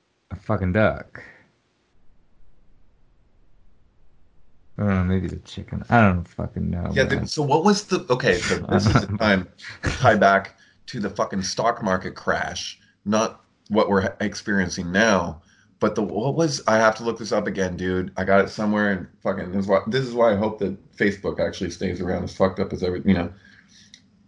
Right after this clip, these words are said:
Speaker 2: There's, like, that thing that happened with the, with the stock market crash where it's, like, seven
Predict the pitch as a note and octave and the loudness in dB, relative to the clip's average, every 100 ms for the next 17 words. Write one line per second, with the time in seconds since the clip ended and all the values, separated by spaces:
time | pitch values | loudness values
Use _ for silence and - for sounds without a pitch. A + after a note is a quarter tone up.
0 | - C#3+ D3+ E3 C#3 - B2+ G#2 - C#3+ | 4 6 8 6 6 4 2 2 0 -2
1 | D3+ B2+ C#3 C#3+ D3 C#3+ C3 - G2+ F#2+ | 0 0 2 2 0 -2 -4 0 2 4
2 | F#2 - - A2 A2 G2 - B2+ C3 C#3 | 2 -2 -10 -8 -8 -6 0 2 2 2
3 | C#3 C#3 C3+ C#3+ C#3 C3+ A#2 G#2+ G2+ G2 | 0 0 -2 4 4 4 -2 -2 -2 -4
4 | - C3 B2+ C3 | -2 -2 -2 -8